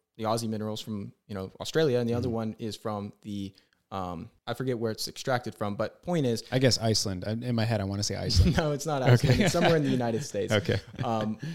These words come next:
Speaker 1: but it brings in all of these other constituents 'cause H two O is just part of the picture, right?
Speaker 2: Okay.
Speaker 1: We also need all of the trace elements, minerals, and electrolytes for our cells to utilize that water.
Speaker 2: Sure.
Speaker 1: Same reason why if you drink strictly distilled water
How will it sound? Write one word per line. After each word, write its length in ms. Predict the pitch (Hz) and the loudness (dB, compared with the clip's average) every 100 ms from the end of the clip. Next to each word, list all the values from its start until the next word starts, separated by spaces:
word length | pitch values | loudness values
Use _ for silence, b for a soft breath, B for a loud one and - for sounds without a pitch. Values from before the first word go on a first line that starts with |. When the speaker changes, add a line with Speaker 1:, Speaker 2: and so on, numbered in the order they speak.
| 143 | 0
Speaker 1:
but 100 | 143 | 2
it 220 | 135 143 | 2 0
brings 320 | 160 208 165 | -2 -2 -2
in 140 | 165 160 | -2 -2
all 240 | 123 156 | -2 -2
of 100 | 175 | -4
these 180 | 165 143 | -6 -2
other 180 | 135 139 | -2 -2
constituents 640 | - 113 123 117 110 98 | -4 -6 -6 -8 -8 -6
'cause 160 | - 117 | -8 -6
H 280 | 156 190 - | -6 -6 -6
two 180 | 185 151 | -4 -2
O 120 | 127 | -2
is 80 | 113 | -2
just 200 | 110 - | -6 -8
part 180 | 110 107 | -6 -6
of 60 | 101 | -6
the 80 | |
picture, 340 | - 92 - 76 | -12 -12 -12 -8
right? 260 | 90 104 - | -6 -8 -6
Speaker 2:
Okay. 200 | 110 85 90 | -4 -4 -2
Speaker 1:
We 120 | 143 | 0
also 300 | 139 185 180 | 0 0 -2
need 240 | 151 147 - - | -2 -4 -6 -4
all 160 | 135 | -2
of 160 | 147 131 | -2 -2
the 100 | 117 | -6
trace 380 | - 127 143 - - | -4 -6 -4 -6 -4
elements, 600 | 123 139 110 107 - - - | -2 -2 -4 -4 -8 -10 -8
minerals, 360 | 117 123 120 117 | -4 -2 -2 -2
and 80 | 104 | -2
electrolytes 720 | 160 - 117 98 104 - - _ _ | -2 -2 -2 0 -2 -6 -12 _ _
for 140 | - 127 | -4 -2
our 100 | 113 | -2
cells 360 | - 180 151 | -4 -4 -6
to 120 | - 131 | -10 -8
utilize 480 | 170 220 117 82 | -4 -4 -4 -4
that 140 | - - | -6 -8
water. 240 | 85 53 - | -8 -8 -6
Speaker 2:
Sure. 280 | - 85 - _ | 0 0 -2 _
Speaker 1:
Same 300 | - 139 143 | -6 -4 -2
reason 240 | 143 135 | -2 -2
why 140 | 131 123 | -2 -2
if 80 | 127 | -4
you 80 | |
drink 240 | 113 131 127 _ | -6 -8 -8 _
strictly 480 | - - 151 - 135 | -10 -6 -6 -4 -6
distilled 440 | 120 151 139 117 | -4 -4 -2 -4
water 380 | 113 135 135 117 | 0 0 2 -2